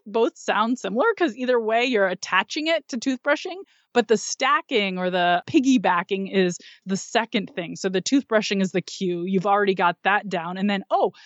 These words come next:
now here's the next thing I do." So I would actually love to see more evidence on this than is out there in the academic literature, but there is a little evidence, and it's very intuitively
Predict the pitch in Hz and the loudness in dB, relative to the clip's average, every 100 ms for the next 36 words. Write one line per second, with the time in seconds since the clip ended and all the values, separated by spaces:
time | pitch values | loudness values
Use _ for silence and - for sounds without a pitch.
0 | - 220 220 269 254 185 277 277 202 190 | -10 0 2 2 -2 -6 -8 -6 -4 -2
1 | 202 - 185 160 151 156 160 - - - | -4 -4 -12 -10 -10 -10 -10 -10 -12 -12
2 | - - 240 - 254 381 233 226 233 196 | -14 -2 0 2 2 2 2 -2 -2 -4
3 | 185 180 202 185 208 190 170 170 196 196 | -2 -2 -2 -6 -4 -2 0 2 2 2
4 | 202 214 233 254 226 220 233 285 226 190 | 2 2 0 0 0 0 0 0 0 0
5 | 185 180 170 185 - 196 202 185 180 196 | 0 -2 0 -2 0 0 0 0 -2 0
6 | 185 180 190 190 202 226 220 214 202 208 | -2 -2 -2 0 0 2 0 2 2 2
7 | 208 247 339 226 196 190 180 190 180 - | 2 2 2 2 2 0 0 -2 -2 0
8 | 196 190 - 185 180 254 247 202 180 175 | 2 0 -2 -4 -2 2 4 4 4 4
9 | 170 | 2